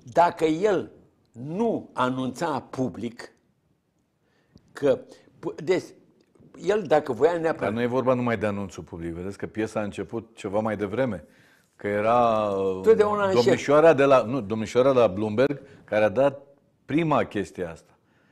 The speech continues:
Speaker 2: Deci nu întâmplător a dat.
Speaker 1: Nu, făcea parte din
Speaker 2: Din, din joc,
Speaker 1: Nu,
Speaker 2: da.
Speaker 1: hai să, hai să ne
Speaker 2: Da.
Speaker 1: lămurim. Deci noi avem prima mare ciudățenie, ai spus-o tu. Nu se anunță public, da? Presupunând că el voia să ajungă și știa că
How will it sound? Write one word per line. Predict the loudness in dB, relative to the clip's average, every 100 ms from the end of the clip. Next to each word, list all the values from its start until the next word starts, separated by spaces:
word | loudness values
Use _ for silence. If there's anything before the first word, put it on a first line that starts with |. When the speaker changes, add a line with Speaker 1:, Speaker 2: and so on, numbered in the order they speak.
| _ _
Speaker 2:
Deci | -10 -6
nu | -4 -2
întâmplător | -2 -2 0 2 2 2 2
a |
dat. | 2 0 -4 -10 _ _ -8
Speaker 1:
Nu, | -4 -4 -6 -10
făcea | -8 -6 -6
parte | -6 -6 -6 -8
din | -8 -2
Speaker 2:
Din, | 0 0 0 -4 -6 -10
din | -4 -4
joc, | 0 0 0
Speaker 1:
Nu, | -4
Speaker 2:
da. | -6 -6
Speaker 1:
hai | -4 -2
să, | -2 -4 -6
hai | -8 -6
să | -4
ne |
Speaker 2:
Da. | -2
Speaker 1:
lămurim. | -2 -4 -6 -8 -8
Deci | -8 -6
noi | -4 -4
avem | -4 -6
prima | -8 -8 -6 -6
mare | -4 -4
ciudățenie, | -6 -10 -12 -12 -10 -8 -8
ai |
spus-o | -8 -10 -8 -8
tu. | -10 -14 -16 -20 _ _ _
Nu | -6 -4
se | -2 -2
anunță | -4 -4 -4 -4
public, | -2 -6 -6 -12
da? | -8 -8 -10 _ _ _ _ _ _ _ _ _
Presupunând | 2 4 4 2 -4 -2 -6 -6 -6
că | -2
el | 2 2
voia | 2 2 4 4
să | 4 4
ajungă | 2 2 -4 -4 -6 -8
și | -8 -12
știa | -12 -8 -2 -2 -2
că | -6 -8